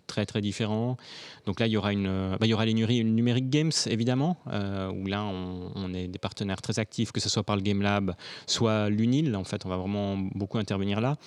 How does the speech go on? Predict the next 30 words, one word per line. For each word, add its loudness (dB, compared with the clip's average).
Après, 2
il 4
y 4
a 4
une 2
journée 2
sur 0
l'algorithmique. 0
Euh, 0
enfin, 0
voilà, 0
il -4
y -2
a -4
vraiment, 0
je -6
crois 2
que 2
sur 4
mon 4
site, 4
j'essaye 4
de 2
suivre 2
<laughs> -12
au 4
maximum. 4
En 2
général, 4
c'est 2